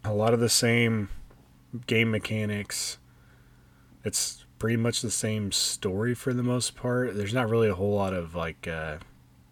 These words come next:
I mean, it's an arcade game, so there's not a whole lot of story story, but there's a little bit of the story that you get from the manual.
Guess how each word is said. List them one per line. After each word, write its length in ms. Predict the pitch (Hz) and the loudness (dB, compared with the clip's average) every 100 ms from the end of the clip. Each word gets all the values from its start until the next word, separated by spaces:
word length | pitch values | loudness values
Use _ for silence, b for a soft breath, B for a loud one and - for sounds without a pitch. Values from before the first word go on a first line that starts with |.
| - | -16
I 100 | - | -8
mean, 100 | 90 | -8
it's 120 | - | -4
an 60 | 95 | -2
arcade 440 | 101 - 95 82 | -2 -2 -2 -2
game, 280 | 80 80 82 | -6 -8 -8
so 200 | - 85 | -6 -6
there's 160 | 82 90 | -6 -4
not 160 | 92 | -4
a 40 | 85 | -4
whole 160 | 90 | -2
lot 180 | 87 82 | -2 -2
of 80 | 80 | -4
story 500 | - - 95 95 82 | -6 -4 -2 -2 -4
story, 340 | - 80 82 | -8 -6 -6
but 180 | 82 78 - B B B B B B B B - | -6 -8 -12 B B B B B B B B -2
there's 220 | 113 101 | 0 0
a 40 | 107 | 2
little 140 | 101 | 4
bit 140 | 101 | 4
of 100 | 98 | 2
the 60 | 87 | 0
story 360 | - 104 92 87 | -2 -2 -4 -4
that 200 | 85 - | -6 -8
you 120 | 92 | -8
get 260 | 87 98 - | -4 -4 -4
from 240 | 90 85 | -8 -8
the 80 | 85 | -6
manual. 560 | 90 143 143 85 71 | -4 -2 -4 -4 -8